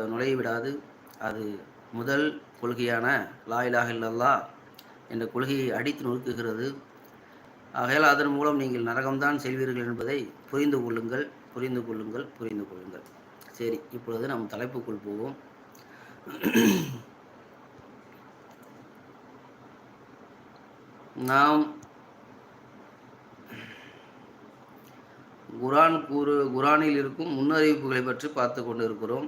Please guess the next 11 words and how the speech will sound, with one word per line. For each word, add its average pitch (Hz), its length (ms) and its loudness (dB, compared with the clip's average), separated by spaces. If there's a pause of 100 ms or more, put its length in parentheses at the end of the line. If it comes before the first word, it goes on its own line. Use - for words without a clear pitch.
(560)
அதில் 131 240 0 (220)
நேற்று 151 340 -2
பார்த்தது 135 480 2 (100)
முஸ்லிம்களின் 143 600 0
வெற்றி 135 220 -6
பற்றி 139 440 -4
முன்னறிவிப்பு 131 560 -2 (180)
வா-, 120 380 -2
முன்னறிவிப்பு 120 480 -4
பற்றி 113 260 -6
பார்த்தோம். - 380 -10